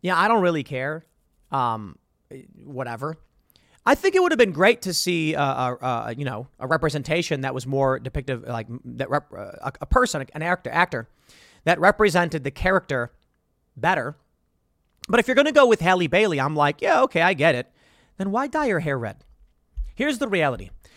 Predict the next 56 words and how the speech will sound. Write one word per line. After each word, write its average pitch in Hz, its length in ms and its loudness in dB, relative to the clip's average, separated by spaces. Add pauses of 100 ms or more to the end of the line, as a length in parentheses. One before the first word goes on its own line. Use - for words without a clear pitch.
(160)
While 165 180 4
they 262 160 6
play 247 240 4
this 202 200 -2
fake 190 320 0
woke 156 300 4
outrage, 170 600 -2 (200)
the 165 100 2
truth 285 380 0
is 233 240 6 (120)
people 302 400 4
just 269 380 2
don't 247 280 6
like 262 320 6
it. 220 100 4
It's 202 200 2
not 262 240 10
about, 220 420 4
look, 160 220 -4 (760)
you 196 140 2
can 185 180 2
dig 214 280 4
through 339 160 4
the 285 120 4
internet 196 300 4
and 185 100 0
you 160 60 0
can 156 140 -2
find 233 440 4
people 208 300 0
who 185 100 2
are 175 140 4
like, 175 200 -2
"Oh, 440 200 0
the 381 80 -2
race 349 280 -4
of 349 140 -6
the 269 160 -2
actress," 285 400 -2
and 165 80 -4
they're 170 120 2
all 160 100 4
mad 143 220 0
about 175 220 4
it. 190 60 -2
But 196 100 -4
the 240 60 -6
reality 277 200 4
is 185 100 -8
most 262 380 2
people 220 320 -2
don't 147 280 0
care. 120 240 -6 (380)
Some 180 180 -2
people 277 260 -4
do. 262 280 -2